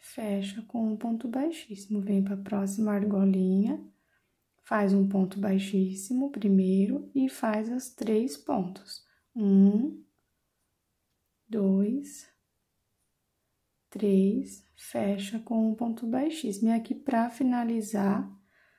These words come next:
nós fazemos nossa última pétala. Vou fazer de novo porque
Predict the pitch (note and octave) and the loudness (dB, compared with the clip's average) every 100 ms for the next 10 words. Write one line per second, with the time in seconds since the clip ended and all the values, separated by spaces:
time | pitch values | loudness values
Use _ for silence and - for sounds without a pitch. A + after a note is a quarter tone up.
0 | _ _ - G#3 G3 A3 G#3 G#3 G#3 G#3 | _ _ -8 -8 -6 -4 0 0 0 0
1 | G#3 G#3 - G#3 G#3 - A3+ D#4+ D#4+ - | -2 -4 -6 -6 -6 -4 -2 -2 -6 -16
2 | - - G3+ G3 G3 - _ _ _ _ | -18 -10 -6 -6 -8 -16 _ _ _ _
3 | _ _ _ _ _ _ _ _ _ _ | _ _ _ _ _ _ _ _ _ _
4 | _ _ _ _ _ _ _ - - _ | _ _ _ _ _ _ _ -20 -20 _
5 | - G3 A3 G#3 A3+ A3+ A#3+ B3 - C4 | -12 -10 -10 -4 -2 0 -2 -8 -6 -6
6 | - B3+ B3 | -4 -6 -6